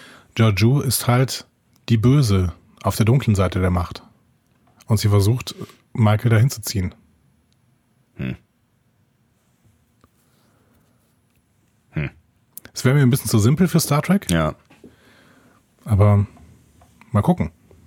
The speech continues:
Speaker 2: Ja, vor allen Dingen, weil sie ja, dann, dann muss sie ja irgendwann sich ja dann loseisen von der Sektion einunddreißig eigentlich, um dann wirklich auch Böses tun zu können. Das kann sie ja eigentlich nicht tun, bevor diese Serie gestartet ist.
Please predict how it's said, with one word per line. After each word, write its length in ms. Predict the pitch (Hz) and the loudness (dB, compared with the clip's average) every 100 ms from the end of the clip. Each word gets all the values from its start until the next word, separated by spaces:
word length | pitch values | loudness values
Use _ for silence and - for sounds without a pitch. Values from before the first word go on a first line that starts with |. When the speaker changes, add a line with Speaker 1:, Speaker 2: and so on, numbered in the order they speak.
| _ _ _ _ _ _ _ _ _ _ _ _ _ _ _ - - - | _ _ _ _ _ _ _ _ _ _ _ _ _ _ _ -20 -20 -12
Speaker 2:
Ja, 120 | - 87 | -6 -2
vor 140 | 85 | 0
allen 120 | 87 | 2
Dingen, 120 | 95 | 2
weil 120 | 90 87 | 2 2
sie 140 | 87 | 2
ja, 140 | 82 85 | 2 2
dann, 220 | 82 71 | 0 2
dann 160 | 87 | 2
muss 200 | 90 101 | 2 2
sie 100 | - | 2
ja 120 | 90 85 | 2 2
irgendwann 600 | 85 - 95 98 87 90 | 0 0 0 2 0 0
sich 160 | 92 | 0
ja 80 | 90 | 0
dann 160 | 85 85 | 0 2
loseisen 600 | 90 104 - 90 92 90 | 2 0 0 0 0 0
von 120 | 90 | 0
der 100 | 82 | 0
Sektion 400 | 82 - 87 80 | 0 -2 -2 0
einunddreißig 640 | 60 82 80 80 90 78 - | 2 0 2 0 0 -4 -2
eigentlich, 380 | 82 87 78 | -2 0 -4
um 220 | - 82 82 | 0 0 2
dann 160 | 80 | 0
wirklich 280 | 82 82 78 | -2 -2 -4
auch 60 | 73 | -2
Böses 360 | 92 87 82 | 0 0 0
tun 220 | - 95 92 | -2 -4 -2
zu 120 | - | -2
können. 300 | - 87 82 | 0 0 0
Das 180 | 76 - | -2 0
kann 160 | 90 | 0
sie 80 | 87 | 2
ja 100 | 80 | 0
eigentlich 280 | 82 85 85 | 0 0 0
nicht 180 | 80 - | -2 0
tun, 260 | 90 87 - - - - | 0 0 -2 -14 -18 -8
bevor 260 | 82 87 85 | -4 0 0
diese 220 | 80 85 | 2 2
Serie 340 | 90 107 87 | 4 4 4
gestartet 460 | 82 - 78 76 - | 0 0 -2 -2 -4
ist. 320 | - - | -6 -6